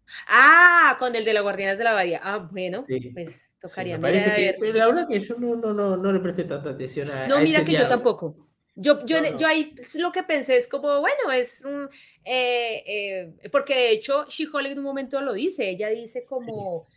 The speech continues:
Speaker 1: "Qué patético que una mujer de treinta años esté teniendo citas", eh, ¿sí? O sea, para,
Speaker 2: Sí.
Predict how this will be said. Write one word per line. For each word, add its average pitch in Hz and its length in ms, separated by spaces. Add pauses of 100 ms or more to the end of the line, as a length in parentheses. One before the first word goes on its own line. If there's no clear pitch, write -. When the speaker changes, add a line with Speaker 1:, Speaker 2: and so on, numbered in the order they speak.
(160)
Speaker 1:
"Qué 247 100
patético 254 840
que 226 520
una 214 160
mujer 226 440
de 220 120
treinta 233 460
años 226 340
esté 220 200
teniendo 208 420
citas", 202 840 (100)
eh, 156 300
¿sí? 370 120 (240)
O - 40
sea, 175 320
para, 165 380
Speaker 2:
Sí. - 140